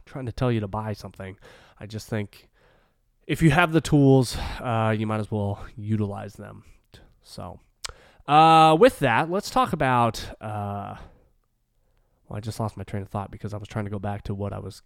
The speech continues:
going to discuss. Okay, well, let's just, let's just follow up on weigh-ins. Okay, again, I look at things on a weekly, and I average out the seven days of weigh-ins. Last week was my first week back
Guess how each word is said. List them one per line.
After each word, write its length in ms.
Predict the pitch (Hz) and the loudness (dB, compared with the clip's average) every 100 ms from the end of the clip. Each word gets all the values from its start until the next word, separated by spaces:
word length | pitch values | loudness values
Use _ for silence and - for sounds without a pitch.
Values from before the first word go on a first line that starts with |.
| - | -14
going 260 | 98 98 | -12 -12
to 240 | - 110 104 | -14 -16 -14
discuss. 1200 | 104 - - - - - 113 - - - - _ _ _ _ _ _ _ _ _ _ _ _ | -14 -16 -18 -20 -12 -10 -10 -12 -14 -16 -20 _ _ _ _ _ _ _ _ _ _ _ _
Okay, 220 | 143 120 | 2 2
well, 180 | 95 123 | 0 0
let's 200 | 165 202 | 4 2
just, 280 | 208 - - | 0 -4 -2
let's 200 | 151 - | -4 -2
just 220 | 143 - | -6 -6
follow 300 | - 113 104 | -6 -4 -2
up 220 | 98 95 - | -4 -4 -10
on 460 | 104 101 98 98 - - - _ _ - | -12 -10 -10 -12 -16 -20 -20 _ _ -4
weigh-ins. 560 | 120 127 98 98 - - | 2 2 2 -6 -18 -14
Okay, 300 | - 175 110 120 | -4 -2 -2 -8
again, 360 | 123 165 101 - _ _ _ _ _ _ _ _ - - | -6 -6 -6 -12 _ _ _ _ _ _ _ _ -20 -8
I 140 | 110 | -2
look 180 | 135 151 | 2 2
at 100 | 160 | 0
things 260 | - 139 131 | 0 0 0
on 120 | 113 | -4
a 40 | |
weekly, 500 | 110 104 - 127 135 - | -6 -8 -6 -4 -4 -6
and 100 | 104 | -10
I 60 | 101 | -8
average 340 | 107 110 113 | -4 -4 -2
out 200 | 113 101 | -2 -2
the 80 | 101 | -4
seven 280 | - 104 98 | -6 -6 -6
days 320 | 95 98 92 - | -8 -10 -12 -12
of 260 | 98 90 - - - | -12 -12 -16 -20 -2
weigh-ins. 520 | 110 117 95 98 - - | 2 2 0 -10 -18 -4
Last 220 | 120 131 | -2 0
week 140 | 139 | 0
was 140 | 127 113 | 0 -2
my 120 | 117 | -2
first 400 | - 131 127 - | -2 -4 -4 -4
week 280 | 120 - - | -4 -4 -6
back 480 | 107 110 107 - | -2 -2 -2 -6